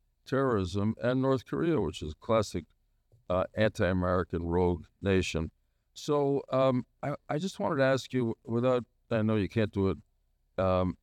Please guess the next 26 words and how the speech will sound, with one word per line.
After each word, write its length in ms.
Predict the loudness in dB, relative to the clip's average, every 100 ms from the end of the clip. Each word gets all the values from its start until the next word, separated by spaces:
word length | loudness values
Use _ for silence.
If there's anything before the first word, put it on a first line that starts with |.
| _ _ _ -6
in, 160 | -6 -4
in 140 | -2
enormous 640 | -2 0 2 2 0 -2 -2
detail, 640 | -4 0 2 2 2 -2 _ _ _ _ _ 0
but, 260 | 2 2 _ _ _ _ _
w-, 140 | -10 _ _
um, 400 | 2 4 4 0 _ -10
w-, 160 | -10 -10 _ _
give 160 | 0 0
us 160 | 2 0
a 60 |
little 280 | 2 2 2
more 240 | 2 2
nuance, 460 | 2 2 2 0 -2
a 40 |
little 200 | 0 0
more, 340 | 2 2 2 0 _ _ _ _ _ -2
uh, 200 | 0 -2
flesh 440 | 0 2 2 -2 -4
on 160 | -2
the 80 | -2
bones 760 | -2 0 2 0 0 -2 -2
of 160 | -4 -2
your 360 | 0 2 2 -2 _ _ _ _
conclusion 880 | -2 0 0 2 2 2 2 2 -2 _ _ _ _
that 420 | -2 2 4 2